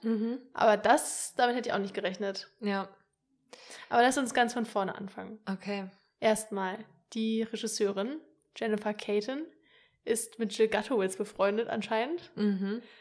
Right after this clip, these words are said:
Speaker 2: Ähm, weil sie hat jetzt irgendwie dieses Buch gepostet und Jill hatte das auch repostet. Und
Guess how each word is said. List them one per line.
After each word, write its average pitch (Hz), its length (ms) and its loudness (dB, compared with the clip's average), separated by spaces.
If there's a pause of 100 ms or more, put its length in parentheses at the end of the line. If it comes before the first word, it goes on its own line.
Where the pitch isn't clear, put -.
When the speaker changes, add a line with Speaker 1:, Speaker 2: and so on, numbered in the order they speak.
(260)
Speaker 2:
Ähm, 208 580 0
weil 202 640 0
sie 220 100 2
hat 208 140 -2
jetzt 202 200 -4 (280)
irgendwie 214 260 -2
dieses 208 240 -6
Buch 247 160 -6
gepostet 254 680 0
und 208 340 -4
Jill 220 160 4
hatte 214 180 -2
das 208 140 -2
auch 208 240 0
repostet. 247 720 -2 (560)
Und 202 960 2